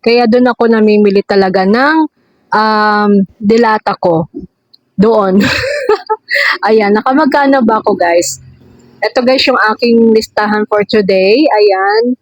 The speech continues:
Nasa five thousand eight hundred forty-seven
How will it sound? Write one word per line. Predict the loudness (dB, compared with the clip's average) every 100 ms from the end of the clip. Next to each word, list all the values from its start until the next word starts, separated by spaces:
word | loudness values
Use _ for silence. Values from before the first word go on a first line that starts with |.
| _ _ _ _ _
Nasa | -2 -2 -2 -2 -2 0 0 -2
five | -2 -2 -2
thousand | -2 -2 -2 -2 0 0
eight | -2 -2
hundred | -2 2 0 0
forty-seven | -2 -2 -2 -2 0 0 0 0 0 2